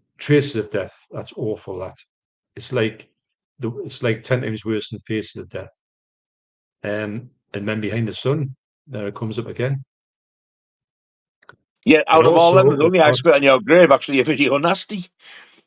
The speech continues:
Speaker 1: I know, but I think these are, these are definite ones that would have been, if they'd been, these are ones that were
Speaker 2: Released.
Speaker 1: like,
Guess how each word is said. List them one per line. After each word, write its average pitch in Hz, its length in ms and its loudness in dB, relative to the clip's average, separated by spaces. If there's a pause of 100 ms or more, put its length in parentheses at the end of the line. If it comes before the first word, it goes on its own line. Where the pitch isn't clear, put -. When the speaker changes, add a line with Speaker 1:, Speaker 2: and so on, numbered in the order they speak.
(1040)
Speaker 1:
I 113 100 -6
know, 123 200 0
but 127 180 0
I 120 100 -2
think 135 320 0
these 123 240 -4
are, 120 320 -2
these 123 160 -4
are 113 80 -4
definite 127 380 -4
ones 117 340 -4
that 135 80 -6
would 110 160 -6
have 104 100 -12
been, 110 200 -8
if 110 120 -12
they'd 101 140 -12
been, 117 380 -8 (440)
these 131 240 -2
are 139 40 -2
ones 135 200 4
that 113 60 6
were 117 60 4
Speaker 2:
Released. 113 240 0
Speaker 1:
like, 117 140 -6